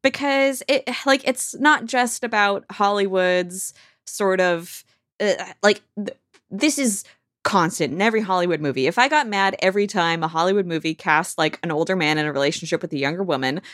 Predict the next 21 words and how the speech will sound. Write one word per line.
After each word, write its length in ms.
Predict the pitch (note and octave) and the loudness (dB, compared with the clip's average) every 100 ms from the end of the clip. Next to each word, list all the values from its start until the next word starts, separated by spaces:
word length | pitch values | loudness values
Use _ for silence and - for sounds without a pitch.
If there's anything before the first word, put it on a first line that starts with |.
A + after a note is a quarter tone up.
| - - | -20 -2
I 120 | F#3 | 0
would 140 | A3 A#3+ | 0 -2
have 260 | G3 F3+ - | -2 -4 -2
to 320 | G3+ F#3+ F3 | 0 0 0
simply 340 | - E3+ E3+ | -2 -2 0
die. 280 | E3 C3+ C2 | 2 2 2
And 220 | - G3 | 0 0
also, 440 | E3 D#3 - G#3+ D4+ - - - | 2 0 0 0 -2 -6 -20 -6
I 140 | A#2 | -4
find 260 | B2+ F#3+ A3+ | 0 2 2
older 260 | - E3 A3+ | 0 0 0
men 220 | A3 B3+ | 0 -2
quite 280 | - D3+ D#3+ | 0 2 2
attractive, 640 | A#3+ D#4 D4 - D3 B2 | 0 0 0 2 -2 -2
so 400 | - F#3+ E3 D3+ - - - - | -2 0 2 2 -4 -14 -20 -6
I'm 340 | C3 C3 F3+ A3+ | 0 2 0 -2
the 80 | |
problem. 560 | A#3+ C4 E4 G#3+ D#3 C#3+ - - | -2 2 0 2 -4 -4 -16 -2
That 260 | F#3 D#4 F#4+ | 2 2 2
being 300 | D#4 D4+ B3 | 0 0 -2
said, 420 | - D#4+ A#3+ B3+ | 0 0 0 -2